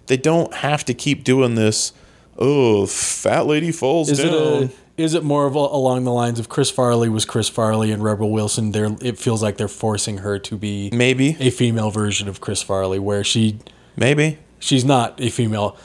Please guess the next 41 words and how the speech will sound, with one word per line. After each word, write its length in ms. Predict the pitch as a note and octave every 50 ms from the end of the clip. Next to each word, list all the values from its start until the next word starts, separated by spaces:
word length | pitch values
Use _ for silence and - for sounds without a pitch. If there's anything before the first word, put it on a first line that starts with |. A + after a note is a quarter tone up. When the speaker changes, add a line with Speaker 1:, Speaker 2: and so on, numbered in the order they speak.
| - -
Speaker 2:
Yeah, 380 | - B3 G3+ - B3 A#3 F#3+ -
okay, 240 | F3 D#3+ - F3+
that's 200 | C#3 D3+ D#3 C#3
what 80 | - C3+
I'm 40 | A#2
saying. 120 | G#2+ A2+ B2+
Excuse 260 | B2 - - D#3+ C3
me. 140 | B2 A2 G2+ - - - - - - - - - C#3
God 200 | C#3+ D3 D3+ C#3+
love 240 | C#3+ C#3 C#3 C3 B2
her, 200 | B2+ B2+ B2+ B2+
Rebel 300 | A#2 A#2 A#2 A2 A2+ A2
Wilson. 560 | A2 A2+ A2 G#2+ G#2 - A#2+ A2 A2 A2+ A2 - A#2
They're 180 | A2+ A2+ A2+ A2
going 240 | G2+ A2 A2 G#2+ F#2+
to 100 | - G#2+
make 240 | G#2 G#2 G2+ - -
her 140 | - G#2 G2
be 340 | G2+ G2 F#2+ F#2 - - - -
a 100 | - G#2+
female 360 | G#2 - A2+ G#2 G2 F#2 F2
Chris 200 | - - G#2+ G2
Farley. 300 | - - G2+ F#2 F#2+ F#2+ G2
Whereas, 400 | G2+ G#2+ G#2+ G#2 G#2 - - -
no, 160 | F#3 G#3+ G#3+
no, 280 | - A3+ C4+ A3+ B2+ - - - - _ -
no, 140 | A#3+ D#4+ C4
I, 80 | D3
d-, 120 | C3 C#3+ B2+
I 80 | C#3
definitely 340 | C3+ D#3+ F3+ F3+ F#3+ F#3+ F3
agree 160 | D3+ D#3 G#3
with 120 | G#3 - -
you. 60 | A#2+
She 160 | A2 - -
shouldn't 320 | B2 - - E3 F#3+ F3+ A#2+
have 280 | G#2+ - G#2+ G2+ G2+ -
to 80 | G2
be 160 | F#2+ G#2 G#2 -
that. 380 | - D2+ C2 - - - - - -
Speaker 1:
Right. 340 | - B2+ A#2 D2 C#2 - -